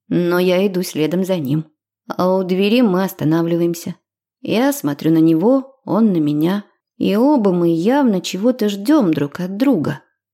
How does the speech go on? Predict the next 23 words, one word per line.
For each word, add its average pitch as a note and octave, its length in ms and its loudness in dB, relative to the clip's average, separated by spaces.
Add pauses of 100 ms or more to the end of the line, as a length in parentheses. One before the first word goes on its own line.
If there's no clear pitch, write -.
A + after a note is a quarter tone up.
(200)
«Ключи D#3+ 480 0
от D#3 260 0
дома G3+ 280 4
есть E3+ 360 2
в - 80 -12
сумке G#3 360 0
у C3 80 0
Насти - 560 -4 (300)
и C#3+ 160 0
у G#3 80 2
меня D3+ 260 2
в D#3 80 -10
кармане. C#3+ 560 -2 (320)
Выбирай, D3 640 0
какой C#3 400 -6
способ - 540 -4
выпасть D3 520 -2
из C#3+ 100 -2
зоны C#3+ 280 0
комфорта - 640 -4
тебе D3 360 0
нравится F3 540 -2
больше». - 540 -8